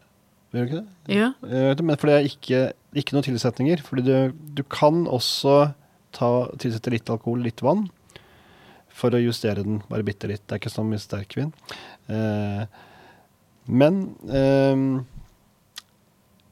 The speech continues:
Speaker 1: eh, Junmai er da en grovere poleringsgrad. Du kan ha det faktisk helt opp til, eh, nesten hundre prosent, nittini. Men i praksis så er det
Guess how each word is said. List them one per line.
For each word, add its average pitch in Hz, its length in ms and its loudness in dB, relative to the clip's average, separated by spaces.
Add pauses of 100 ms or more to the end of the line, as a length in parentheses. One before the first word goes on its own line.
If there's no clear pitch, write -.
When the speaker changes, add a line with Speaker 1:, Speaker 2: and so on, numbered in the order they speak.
(200)
Speaker 1:
eh, 120 280 -2
Junmai 156 320 4
er 143 460 4
da 131 180 4 (300)
en 127 140 -2
grovere 123 240 4
poleringsgrad. 135 760 2 (380)
Du 135 100 -2 (160)
kan 156 420 0
ha 143 320 2
det 135 160 2
faktisk 135 460 -2
helt 127 260 0
opp 127 160 -6 (120)
til, 127 440 0
eh, 123 380 0 (200)
nesten - 380 -2
hundre 120 180 2
prosent, 151 300 -2
nittini. 143 300 2 (720)
Men 135 100 4
i 143 80 4
praksis 131 400 2
så 131 80 4
er 110 160 6
det 110 160 0